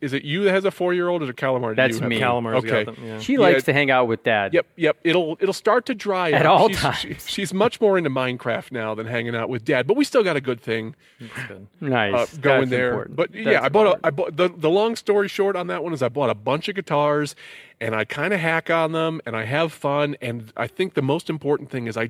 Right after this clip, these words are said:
Speaker 1: don't set unrealistic expectations for myself. I do it to have fun, and I
Speaker 2: Yeah.
Speaker 1: play. I do social media for a company called Mach One Music, and, and it's a guy that I took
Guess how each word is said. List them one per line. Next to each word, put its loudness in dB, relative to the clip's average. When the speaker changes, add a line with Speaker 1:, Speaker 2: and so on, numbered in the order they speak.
Speaker 1:
don't 0
set -2
unrealistic -4
expectations -10
for -8
myself. -8
I 0
do 0
it 0
to 0
have -2
fun, -6
and -8
I -2
Speaker 2:
Yeah. -6
Speaker 1:
play. -4
I 0
do -2
social 2
media 0
for -2
a -4
company -6
called -2
Mach -4
One -2
Music, -2
and, -6
and -12
it's -8
a -6
guy 2
that 2
I 0
took -8